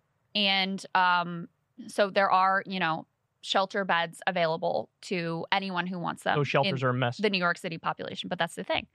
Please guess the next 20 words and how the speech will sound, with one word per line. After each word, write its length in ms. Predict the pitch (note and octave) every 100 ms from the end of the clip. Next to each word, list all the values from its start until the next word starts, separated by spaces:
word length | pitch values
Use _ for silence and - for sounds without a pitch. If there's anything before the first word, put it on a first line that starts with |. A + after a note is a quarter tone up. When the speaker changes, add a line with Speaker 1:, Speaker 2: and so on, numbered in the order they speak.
| - - _ -
Speaker 1:
is 280 | G3 F3
those 160 | - E3+
shelters 400 | - - G3+ G3+ -
are 160 | -
a 40 | A3
mess. 180 | C#4+ F3
Speaker 2:
And 100 | D#3+
they're 80 | D#3+
for 160 | D#3 D#3
Speaker 1:
And 80 |
Speaker 2:
profit, 260 | F3+ E3 -
by 140 | A#2
the 60 | A#2
way. 100 | A2+
Speaker 1:
sometimes 400 | F#3+ F#3 G3 G#3
dangerous, 720 | G#3+ G#3 A3 A3 A3 - - - -
um, 400 | F#3+ F3 E3 E3+ -
you 120 | B3+
know, 140 | F#3+ F#3+
have, 300 | F#3 F3+